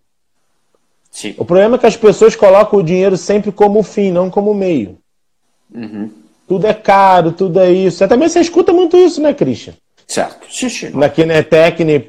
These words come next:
Speaker 2: poxa, vocês vendem equipamentos que têm valores mais elevados.
Speaker 1: Sim.
Speaker 2: Mas e quando eu vejo um valor elevado, eu digo o seguinte: eu digo, é, é, a dívida pra mim é estimulante, eu amo. Dever é incrível. Dever por, es-, por,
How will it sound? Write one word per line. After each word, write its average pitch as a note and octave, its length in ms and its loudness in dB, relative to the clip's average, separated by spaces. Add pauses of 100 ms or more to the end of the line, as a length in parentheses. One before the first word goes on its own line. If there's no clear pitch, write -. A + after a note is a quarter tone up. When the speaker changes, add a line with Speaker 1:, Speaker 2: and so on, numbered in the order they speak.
Speaker 2:
poxa, A#2+ 300 -2
vocês A#2+ 200 -6
vendem C#3+ 180 -2
equipamentos E3+ 520 -2
que - 100 -20
têm A#3 120 2
valores A#3 360 4
mais A#3 200 -2
elevados. C3 560 0 (420)
Speaker 1:
Sim. - 200 -8
Speaker 2:
Mas F#3 160 2
e A3 40 -4
quando C4+ 180 4
eu B3 100 6
vejo A3 240 2
um G3+ 60 2
valor F3+ 260 4
elevado, D#3+ 480 2
eu E3 80 4
digo F#3+ 140 -2
o F3+ 40 -8
seguinte: D3 480 -4
eu C#3 120 -2
digo, D#3+ 400 -6 (240)
é, A#2 400 -6 (560)
é, G#2 680 -8
a B2+ 140 0
dívida F3 380 0
pra F3+ 160 2
mim D#3+ 140 -2
é - 20 0
estimulante, F3 720 0
eu B2 120 -2
amo. F#2 360 -8 (280)
Dever B2+ 920 0
é D3 40 -6
incrível. F#2 540 -8 (240)
Dever C#3+ 480 2
por, E3+ 160 0
es-, C3+ 260 -6
por, B2 320 -8